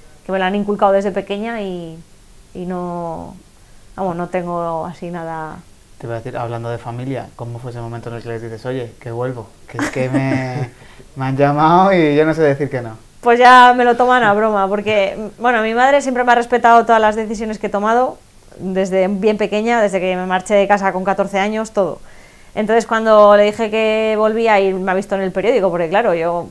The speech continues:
Speaker 1: prácticamente se enteran antes por la prensa <laughs> que, que se lo diga yo. Entonces,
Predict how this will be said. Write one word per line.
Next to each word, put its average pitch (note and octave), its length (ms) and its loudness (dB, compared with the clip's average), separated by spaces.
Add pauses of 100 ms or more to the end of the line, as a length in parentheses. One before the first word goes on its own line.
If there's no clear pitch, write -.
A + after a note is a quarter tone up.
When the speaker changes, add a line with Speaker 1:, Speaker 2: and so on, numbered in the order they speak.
Speaker 1:
prácticamente A3 520 -2
se G#3+ 80 -4
enteran A3+ 300 -2
antes G#3+ 200 -6
por G#3+ 120 -6
la G#3+ 140 0
prensa B3+ 380 0
<laughs> - 40 0
que, F#3 220 -2
que - 160 0
se D4 160 8
lo B3 100 6
diga A#3+ 260 4
yo. E4+ 220 -2 (920)
Entonces, B3+ 1400 4